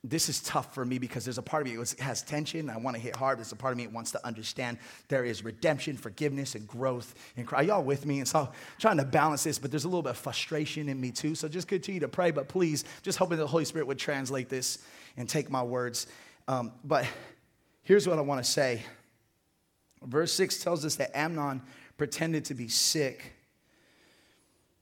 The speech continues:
and specifically asked the king to send his sister to him so that he could watch her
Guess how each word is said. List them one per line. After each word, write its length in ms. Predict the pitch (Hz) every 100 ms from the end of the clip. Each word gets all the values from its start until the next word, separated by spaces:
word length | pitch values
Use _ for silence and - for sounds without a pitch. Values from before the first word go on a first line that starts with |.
| _ _ _
and 120 | 135 127
specifically 760 | - 151 - 185 160 156 151
asked 340 | 147 156 - -
the 80 |
king 380 | 135 - 160 139
to 80 | 131
send 420 | - 170 156 151
his 240 | 131 135 -
sister 680 | - 175 - - 131 120 - - - - - -
to 160 | - 147
him 220 | 135 127
so 120 | 156
that 80 | 135
he 120 | 165
could 320 | 160 120 113
watch 400 | 120 120 123 -
her 180 | - 95